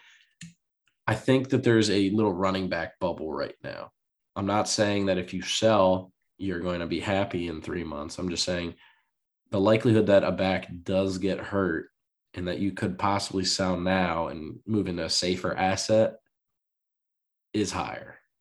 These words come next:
So if you have an elite young stud running back and you just know he's not gonna fit your window like Jacobs, let's say you're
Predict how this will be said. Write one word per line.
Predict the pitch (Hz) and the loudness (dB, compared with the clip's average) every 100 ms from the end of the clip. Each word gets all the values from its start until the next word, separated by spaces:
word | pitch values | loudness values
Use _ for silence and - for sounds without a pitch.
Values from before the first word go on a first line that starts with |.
| - | -6
So | - 104 101 | 2 4 4
if | - - | 0 2
you | 120 | 4
have | 117 117 | 6 4
an | 110 | 4
elite | 104 107 92 | 4 2 2
young | 107 98 92 | 0 -2 -4
stud | - 101 92 | -2 -2 0
running | 95 92 | 0 0
back | 92 87 95 | 0 -2 -2
and | |
you | 95 | -4
just | 90 87 | -4 -4
know | 90 90 90 | -2 0 0
he's | 90 87 | -2 -2
not | 87 | -6
gonna | 85 - | -6 -6
fit | - | -4
your | 85 | -2
window | 90 - 87 | 0 2 2
like | 85 76 | 0 -4
Jacobs, | 90 85 80 90 | -6 -6 -8 -8
let's | 76 | -6
say | 92 90 | -2 -2
you're | 85 78 | -2 -6